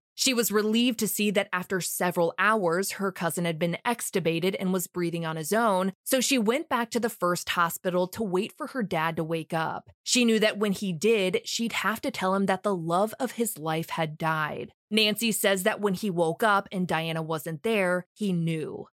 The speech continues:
Without anyone saying anything, he knew. Nancy said that your body just knows, you can sense it. My mom's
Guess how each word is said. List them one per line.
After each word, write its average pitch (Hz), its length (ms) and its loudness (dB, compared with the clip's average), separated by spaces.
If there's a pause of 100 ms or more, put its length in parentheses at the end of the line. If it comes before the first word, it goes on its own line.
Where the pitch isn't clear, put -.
(100)
Without 226 380 2 (100)
anyone 269 480 0
saying 190 340 0
anything, 160 720 -8 (160)
he 196 260 2
knew. 160 460 -2 (160)
Nancy 214 400 2
said 202 260 2
that 208 240 2
your 226 180 2
body 214 400 2
just 175 380 0
knows, 165 480 0
you 208 160 2
can 208 220 2
sense 170 380 0
it. 170 260 2
My 208 180 2
mom's 208 420 4